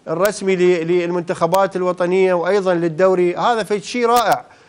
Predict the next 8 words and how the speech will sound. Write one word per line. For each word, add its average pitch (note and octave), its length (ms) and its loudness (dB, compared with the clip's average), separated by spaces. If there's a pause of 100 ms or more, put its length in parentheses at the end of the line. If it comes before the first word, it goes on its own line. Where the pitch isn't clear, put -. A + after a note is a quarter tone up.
(220)
يحسب A3 440 0
إلهم. F#3+ 360 2 (460)
نتمنى A3+ 440 2
من A#3 140 2
التطبيعية G#3 720 0
أنه G#3 440 0
يواصلون G3+ 520 2
عملهم. F3+ 580 0